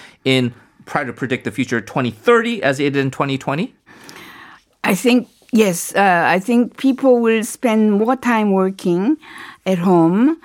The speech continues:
Speaker 2: and companies blend in way more flexibility. Employees will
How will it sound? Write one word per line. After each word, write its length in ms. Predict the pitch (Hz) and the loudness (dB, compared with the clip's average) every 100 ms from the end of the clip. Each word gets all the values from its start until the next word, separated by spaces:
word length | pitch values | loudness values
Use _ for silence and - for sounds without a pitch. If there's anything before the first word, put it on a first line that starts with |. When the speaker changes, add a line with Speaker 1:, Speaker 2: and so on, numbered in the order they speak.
| - - | -16 -8
Speaker 2:
and 180 | - 202 | -4 0
companies 580 | 277 277 277 240 214 - | 2 2 2 2 0 -2
blend 580 | 202 208 226 262 254 - | -2 2 4 4 4 2
in 260 | 214 202 175 | 2 2 2
way 500 | 180 208 220 233 233 | 2 2 2 0 -2
more 580 | 185 185 202 233 247 247 | 0 2 2 2 2 0
flexibility. 880 | 220 202 196 190 175 170 - 214 320 - - | -2 -6 -4 -2 -2 -2 -6 -6 -8 -12 -10
Employees 720 | - 214 254 254 254 262 233 226 | -6 -2 2 4 4 2 0 0
will 300 | 208 208 | 0 0